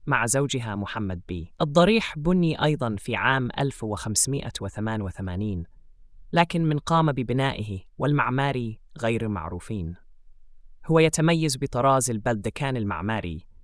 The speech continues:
حيث يحمل سقفه على أعمدة مفتوحة الجوانب، ويظهر من الطراز الضريح المفتوح. الأعمدة الأربعة في الزوايا تتضيق في الأعلى، وتزين برؤوس ماسية، وهي متصلة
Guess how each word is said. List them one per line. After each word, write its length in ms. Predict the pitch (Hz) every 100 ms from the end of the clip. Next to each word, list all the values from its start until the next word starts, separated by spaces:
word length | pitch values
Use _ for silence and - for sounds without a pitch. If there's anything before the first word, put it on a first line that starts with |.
| - -
حيث 240 | - 139
يحمل 420 | 139 147 151 135 120
سقفه 580 | 151 - 139 120 110 -
على 220 | 104 113
أعمدة 420 | 104 107 139 127 -
مفتوحة 480 | 110 101 131 - -
الجوانب، 580 | 104 98 101 120 104 80 - - -
ويظهر 520 | 131 180 151 135 120
من 160 | 101 101
الطراز 580 | - 107 117 117 110 -
الضريح 460 | 101 101 113 -
المفتوح. 680 | 95 87 - - 82 - - - - - - - - 160
الأعمدة 380 | 156 180 190 180
الأربعة 500 | 160 160 139 131 113
في 120 | -
الزوايا 640 | 104 107 110 123 107 85 95 -
تتضيق 560 | - 131 160 151 -
في 100 | -
الأعلى، 440 | 101 139 117 90 73 - - - - -
وتزين 520 | - - 143 160 160 135
برؤوس 460 | 131 120 135 -
ماسية، 600 | 113 127 131 101 90 78 - - -
وهي 260 | 143 143 131
متصلة 760 | 120 - 127 160 147 - 104